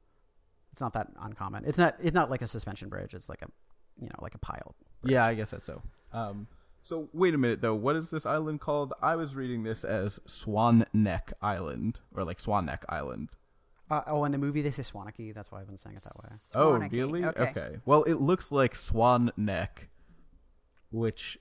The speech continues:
Speaker 2: I think is a, like, a good mental image of what this island might look like.
Speaker 1: Al-, <laughs> also, one thing I find interesting is during their dinner, Louisa says to Faye, "I'm, I'm the slob of the class,"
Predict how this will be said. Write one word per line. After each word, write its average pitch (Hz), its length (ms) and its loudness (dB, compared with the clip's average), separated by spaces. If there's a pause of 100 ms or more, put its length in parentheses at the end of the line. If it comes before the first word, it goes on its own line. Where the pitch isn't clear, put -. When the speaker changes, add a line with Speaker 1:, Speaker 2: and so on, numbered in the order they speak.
Speaker 2:
I 110 100 -2
think 110 280 -2
is 104 160 -2
a, 98 440 -4
like, 95 420 -6
a 117 100 -2
good 110 380 -2
mental 110 340 0
image 101 340 -2
of 90 260 -6
what 104 200 -4
this 104 140 -6
island 95 280 -2
might 92 200 -6
look 92 180 -10
like. 92 360 -8 (720)
Speaker 1:
Al-, 160 100 -2 (420)
<laughs> - 400 -16
also, 160 280 2
one 131 180 -2
thing 151 140 0
I 139 40 -2
find 123 200 -2
interesting 113 540 -8
is 110 440 -4 (140)
during 131 300 -4
their 135 120 -2
dinner, 117 400 -4
Louisa 117 400 -6
says 110 520 -6 (260)
to - 80 -12
Faye, 120 420 -6
"I'm, 123 200 -8 (300)
I'm 131 120 -2
the 123 60 -2
slob 113 300 -4
of - 60 -4
the 156 60 -4
class," 160 460 -4